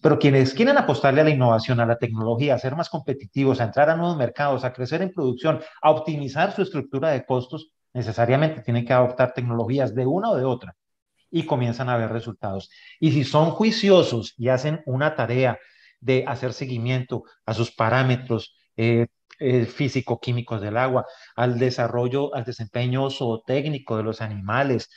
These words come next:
a los procesos, eh, propios de, de, de la granja y el cultivo, va a comenzar a haber un cambio. El antes y el después. Y eso después lo traduce a números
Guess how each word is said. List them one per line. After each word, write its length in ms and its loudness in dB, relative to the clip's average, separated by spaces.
a 280 0
los 240 -2
procesos, 760 -6
eh, 360 -2
propios 440 2
de, 260 -2
de, 200 -6
de 140 -4
la 120 2
granja 400 2
y 120 -8
el 100 -8
cultivo, 480 0
va 100 6
a 60 2
comenzar 400 0
a 40 0
haber 140 0
un 140 -4
cambio. 340 -12
El 240 0
antes 560 -2
y 140 -2
el 140 -2
después. 640 -10
Y 160 6
eso 180 6
después 260 2
lo 120 0
traduce 420 2
a 60 0
números 460 0